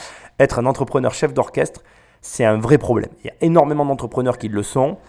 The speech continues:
et il y a énormément d'entrepreneurs qui n'arrivent pas à franchir cette étape, qui sont des solopreneurs, ça c'est un terme qui est plus récent et qui se dit aujourd'hui, qui donc sont seuls dans leur boîte, comme Juliette, et qui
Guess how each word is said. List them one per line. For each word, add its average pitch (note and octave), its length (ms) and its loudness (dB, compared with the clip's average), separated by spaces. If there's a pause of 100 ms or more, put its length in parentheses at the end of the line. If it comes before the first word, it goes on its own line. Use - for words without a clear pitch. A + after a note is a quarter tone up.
(360)
et C3+ 200 4
il - 80 -4
y A2+ 60 -2
a - 100 -4
énormément D3 360 2
d'entrepreneurs C3+ 480 0
qui - 80 -8
n'arrivent A#2+ 280 -2
pas D#3 280 4
à G#2 80 2
franchir - 440 -4
cette C#3 200 -4
étape, - 300 -4
qui - 100 -16
sont C3+ 140 0
des A#2+ 100 2
solopreneurs, D3+ 840 4
ça - 100 -14
c'est - 240 -8
un G2+ 80 -4
terme A#2+ 260 2
qui - 120 -14
est - 20 -8
plus - 200 -10
récent A#2 400 0
et G2+ 120 -8
qui - 200 -20
se - 100 -10
dit A2 180 -6
aujourd'hui, A2+ 440 -4 (540)
qui - 140 -10
donc A2+ 140 -2
sont A2+ 180 -4
seuls F3+ 280 0
dans C3 100 2
leur G2+ 120 2
boîte, A2+ 280 2
comme A2 180 0
Juliette, G2+ 540 -2 (480)
et F3+ 180 2
qui G#3+ 520 -2